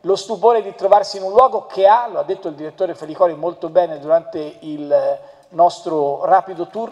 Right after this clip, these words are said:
tutte caratteristiche tecniche incredibili. Un parcheggio davanti, una stazione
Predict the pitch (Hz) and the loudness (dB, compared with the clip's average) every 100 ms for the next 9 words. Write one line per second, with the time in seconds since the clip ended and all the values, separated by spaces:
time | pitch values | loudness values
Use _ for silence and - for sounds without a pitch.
0 | - - 302 - - 262 - 220 220 - | -12 -6 -6 -2 0 0 2 2 2 -2
1 | 233 262 - - 202 - 247 247 - 220 | -8 -10 -16 -8 -8 -4 -4 -4 -10 -16
2 | - 220 - 285 277 269 - 262 202 262 | -8 -8 -8 -12 -10 -10 -10 -8 -8 -10
3 | 196 160 120 98 _ _ _ _ _ - | -12 -12 -14 -18 _ _ _ _ _ -10
4 | 220 208 202 190 226 202 151 170 160 - | -8 4 4 4 -4 -4 -2 -4 -4 2
5 | 180 226 226 226 - 208 208 - 202 190 | 4 4 2 -4 -10 -14 -14 -12 -10 -4
6 | 180 170 165 170 - - - - 190 - | 0 0 0 -4 -8 -18 -20 -8 -8 -2
7 | 214 202 185 160 | 2 2 2 -6